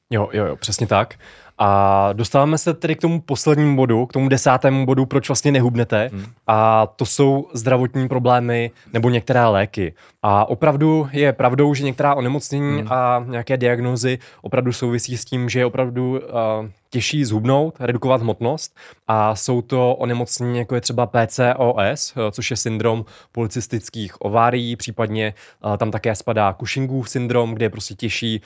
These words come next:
Speaker 1: zhubnout díky otokům, eh, tu hmotnost. A potom také neléčená hyperfunk-, eh, pardon, hypofunkce štítné žlázy, kde je v úzovkách zpomalen ten me-, metabolismus.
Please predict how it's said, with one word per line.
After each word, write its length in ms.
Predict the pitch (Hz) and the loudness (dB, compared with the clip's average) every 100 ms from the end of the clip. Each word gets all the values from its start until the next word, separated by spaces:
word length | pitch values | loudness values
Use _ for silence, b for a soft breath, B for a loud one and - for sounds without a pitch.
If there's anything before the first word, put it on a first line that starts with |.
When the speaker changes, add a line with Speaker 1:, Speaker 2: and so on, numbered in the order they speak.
| b b - | b b -4
Speaker 1:
zhubnout 460 | 113 117 117 113 | -2 0 0 0
díky 240 | 113 104 - | -4 -4 -4
otokům, 640 | 107 113 113 117 107 101 95 92 | 0 -2 0 0 0 -4 -6 -4
eh, 40 | |
tu 100 | 113 | -4
hmotnost. 640 | 104 104 143 147 160 - B B B _ | -2 0 2 0 -2 -14 B B B _
A 300 | 110 107 110 | 2 4 2
potom 320 | 107 123 123 | 0 -2 0
také 420 | 120 - 123 120 - | 0 0 2 2 0
neléčená 580 | 120 117 120 - 120 123 | -2 2 0 0 -2 0
hyperfunk-, 540 | 120 117 110 - 110 - | -2 -4 -6 -6 -10 -10
eh, 140 | 117 110 | -8 -4
pardon, 300 | 104 101 107 | -2 -4 -4
hypofunkce 800 | 110 135 - 120 - 123 113 - B B | -2 -2 -2 -4 -2 -2 -2 -4 B B
štítné 440 | - 127 110 120 | -12 -10 -2 0
žlázy, 420 | 104 101 98 104 98 | 2 2 2 2 -2
kde 140 | 101 | 0
je 120 | 104 | -2
v 100 | 101 | -2
úzovkách 460 | 110 101 - 104 90 | -6 -6 0 0 0
zpomalen 420 | - 110 104 104 | -4 -2 0 -2
ten 140 | 110 | -2
me-, 180 | 107 110 110 | -2 -4 -6
metabolismus. 720 | 107 107 107 107 107 104 - | -4 -2 -2 -2 -2 -4 -6